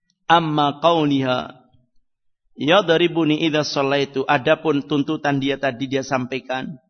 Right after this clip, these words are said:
dia suka pukul, ya, aku suka pukul dia ketika dia sholat, ya. Karena apa? Fa inna taqra'u bi suratain. Wa qad nahaitu. Karena ia kalau sholat panjang, lama sekali, baca dua surat.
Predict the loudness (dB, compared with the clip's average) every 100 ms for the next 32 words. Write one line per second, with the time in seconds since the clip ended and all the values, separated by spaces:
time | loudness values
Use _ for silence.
0 | _ _ _ 0 2 4 0 2 0 2
1 | -6 -2 -2 0 -2 -4 -2 0 0 0
2 | -2 -4 0 0 -2 -2 -2 -2 0 2
3 | 0 -8 -20 _ -4 -4 -2 -2 0 -2
4 | 0 0 2 0 -2 -16 _ _ _ _
5 | _ -4 -4 -6 -20 _ _ _ _ _
6 | _ 2 4 4 4 0 0 -14 _ _
7 | _ 2 2 4 0 0 0 0 0 -2
8 | 0 0 -2 -2 -4 -2 -2 -2 -2 -4
9 | -4 -6 -10 -14 _ _ _ _ 2 2
10 | 4 2 2 0 -2 -10 -10 -16 _ _
11 | 0 2 0 -2 -2 0 2 0 0 -2
12 | -2 -2 -6 -6 -4 -2 -2 -2 -4 -6
13 | -6 -6 -6 -4 0 0 0 -4 -2 -2
14 | -6 -2 -2 -2 -4 -2 -2 -4 -8 -8